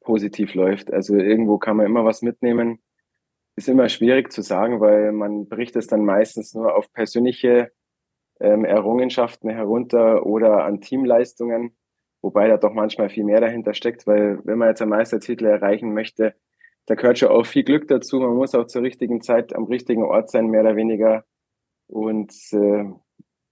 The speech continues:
ja, wenn ich dann nur nach den Sachen entscheiden würde, dann müsste ich sagen, einmal der Jerzy Anberger, ähm, unter dem wir da Zweitligameister geworden sind und wo ich dann punktemäßig meine beste Zweitligasaison gespielt habe, oder jetzt den Ratuschny,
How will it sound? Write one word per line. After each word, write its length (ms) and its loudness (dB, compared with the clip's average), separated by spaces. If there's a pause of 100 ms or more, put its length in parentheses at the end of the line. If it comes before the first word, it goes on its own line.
(260)
ja, 160 2
wenn 100 6
ich 100 0
dann 180 4
nur 120 4
nach 160 2
den 200 -2
Sachen 200 0
entscheiden 400 2
würde, 160 -2
dann 100 -4
müsste 200 -8
ich 80 -12
sagen, 200 0
einmal 280 0
der 80 2
Jerzy 340 -2
Anberger, 600 -2 (680)
ähm, 560 -2 (120)
unter 280 -4
dem 220 2
wir 100 4
da 420 4
Zweitligameister 800 0
geworden 300 -2
sind 220 -6
und 100 -4
wo 80 2
ich 120 -2
dann 260 2
punktemäßig 600 2
meine 200 2
beste 280 -2
Zweitligasaison 760 -2
gespielt 300 -6
habe, 140 -6
oder 220 4
jetzt 360 -2 (520)
den 140 2
Ratuschny, 640 -2